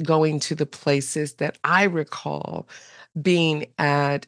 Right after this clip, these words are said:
uh, in the summers when I got a chance to go and spend there with my, uh, relatives and my, my grandfather, my mother's father. And then,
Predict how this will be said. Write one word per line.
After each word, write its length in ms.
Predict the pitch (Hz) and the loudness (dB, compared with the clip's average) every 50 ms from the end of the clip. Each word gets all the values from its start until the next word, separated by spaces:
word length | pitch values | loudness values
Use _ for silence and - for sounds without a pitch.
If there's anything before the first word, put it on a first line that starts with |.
| _ _ | _ _
uh, 320 | - 151 147 139 139 143 - - | 0 2 2 2 0 0 0 0
in 200 | 165 156 156 156 | 0 0 0 0
the 180 | 151 147 151 | 0 0 0
summers 680 | 143 - - - 170 170 165 139 - - - - - - | 0 2 2 4 4 4 2 -2 -2 -4 -8 -12 -10 -4
when 400 | 156 151 143 135 135 139 139 135 - | -2 0 0 0 0 -2 -4 -6 -6
I 160 | - - 143 139 | -4 -2 -2 -4
got 240 | 156 - 151 147 | -2 -2 -2 -2
a 80 | 139 147 | -2 -4
chance 360 | - - - 151 139 131 - - | -6 -6 -6 -6 -6 -6 -8 -10
to 80 | - 139 | -8 -6
go 180 | - 139 135 | -4 -4 -4
and 120 | 135 139 120 | -4 -6 -8
spend 580 | - - - - 139 131 131 131 135 135 151 - | -10 -8 -4 0 0 0 0 0 -2 -4 -4 -4
there 460 | - 78 71 71 71 73 73 76 - - - - - - _ _ | -2 -2 -2 -2 -2 -4 -4 -6 -8 -12 -20 -20 -20 -20 _ _
with 320 | - 151 143 139 - - | 0 0 0 0 -2 -6
my, 480 | 156 143 139 135 135 135 131 143 73 - - - | -4 -2 -2 0 -2 -2 -2 -4 -6 -8 -8 -6
uh, 200 | - 139 139 143 | -6 -4 -4 -6
relatives 720 | 143 147 156 156 143 143 - - - 151 131 139 139 - | -2 0 0 0 0 0 -6 -8 -6 -6 -6 -6 -6 -8
and 100 | 147 143 | -6 -6
my, 240 | 139 135 139 147 - - | -6 -8 -8 -10 -12 -12
my 160 | _ 143 139 131 | _ -4 -4 -2
grandfather, 640 | 131 - 175 190 196 185 - - 147 139 147 147 - | 0 2 2 2 2 0 -2 -4 -6 -8 -8 -8 -10
my 120 | 139 143 | -8 -6
mother's 340 | 143 147 165 170 170 160 - | -2 -2 -2 -2 -2 -4 -6
father. 500 | - - - - 147 - - 76 160 160 - _ _ _ _ _ _ _ _ _ _ _ | -8 -8 -8 -8 -8 -8 -10 -10 -10 -12 -16 _ _ _ _ _ _ _ _ _ _ _
And 540 | - - 175 165 160 156 151 151 151 151 151 | 2 2 4 4 4 4 4 2 2 -2 2
then, 540 | 156 170 160 156 151 151 151 151 156 156 - | 2 4 4 6 4 4 2 0 -4 -6 -8